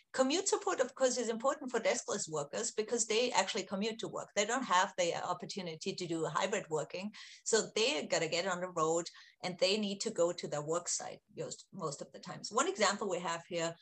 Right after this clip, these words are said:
how it, organizations can support the commute is, um, Honest Burger, they're a high-end burger chain in the U K, and they built their own kind of system for people in the start of the pandemic, for people to find a shift in a restaurant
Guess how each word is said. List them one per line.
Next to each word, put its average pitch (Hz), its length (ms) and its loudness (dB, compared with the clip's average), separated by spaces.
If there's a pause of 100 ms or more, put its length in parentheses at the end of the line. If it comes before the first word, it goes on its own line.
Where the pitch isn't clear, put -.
how 170 200 4
it, - 200 -2 (220)
organizations 185 680 -2
can 170 220 -8
support 214 540 -2 (180)
the 170 100 -4
commute 185 460 -6
is, 170 540 0
um, 160 240 2 (280)
Honest 208 440 2
Burger, 180 340 2
they're 156 220 2
a - 20 4
high-end 170 600 2
burger 180 280 0
chain 170 320 -2
in 160 140 -6
the 156 100 -2
U 151 180 -8
K, 226 320 0 (240)
and 196 160 -2
they 202 200 4
built 202 340 -2
their 180 160 2
own 175 200 -2
kind 165 200 -4
of 156 80 -8 (300)
system 190 720 2 (400)
for 202 140 4
people 233 500 0
in 196 100 -2
the 180 60 -4
start 233 280 2
of 208 100 -8
the 196 80 -6
pandemic, 170 480 -2 (100)
for - 140 2
people 208 260 -6
to 170 120 -12 (160)
find 180 280 2
a 170 60 2
shift 240 420 0
in 170 120 -2
a 160 80 -2
restaurant 165 560 -2